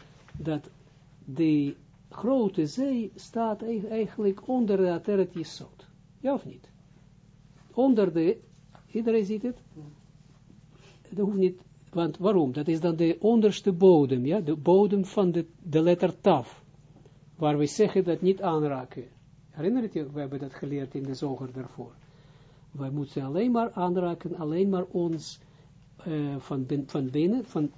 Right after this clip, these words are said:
van onderen moeten wij ons instellen altijd op de tweede bodem, ho-, boger-, hogere bodem, ja, op de bodem van Ateret Yesod.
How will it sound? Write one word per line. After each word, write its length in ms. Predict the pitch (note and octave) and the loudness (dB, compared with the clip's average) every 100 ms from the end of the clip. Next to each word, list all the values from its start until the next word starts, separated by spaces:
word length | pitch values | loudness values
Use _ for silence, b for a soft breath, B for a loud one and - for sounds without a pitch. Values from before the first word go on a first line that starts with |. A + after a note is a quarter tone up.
| - - - | -18 -20 -20
van 420 | - E3+ C#3+ B2+ - - - | -10 -4 -4 -4 -8 -20 -6
onderen 540 | F3+ A3+ B3+ A#3+ A#3 | 0 2 2 2 0
moeten 260 | G3 F#3 D#3+ | 0 0 -2
wij 120 | D#3 | -2
ons 280 | D3+ C#3+ - | -2 -6 -6
instellen 640 | G3+ B3+ - - A3 G#3+ | -4 -2 -4 -8 -6 -6
altijd 400 | G#3 A3 G#3 G3+ | -4 -6 -6 -6
op 180 | G3 F3+ | -4 -2
de 200 | F3+ F3 - - - | 0 0 -2 -20 -10
tweede 340 | F3+ G3 E3+ | 0 2 2
bodem, 440 | C#3 C#3+ C3 B2+ B2 | 0 -2 -4 -6 -10
ho-, 200 | C3+ F3 | -2 0
boger-, 400 | D3 F3+ E3+ D3+ | 6 6 6 -2
hogere 420 | B2 F3+ F3 D#3 | 0 0 0 -4
bodem, 520 | B2+ C3 A#2+ B2 B2 A2+ | -4 -6 -8 -10 -16 -10
ja, 140 | F3 | -8
op 220 | C4 F3 C#3 | -8 -8 -8
de 60 | |
bodem 460 | C3+ G3 B3 B3+ A3+ | -4 -2 -2 -4 -6
van 260 | - G3+ - B | -6 -8 -10 B
Ateret 480 | B D#3 A#3 A3 G#3 | B -10 -6 -6 -6
Yesod. 540 | F#3+ F#3 - - - | -8 -10 -12 -16 -18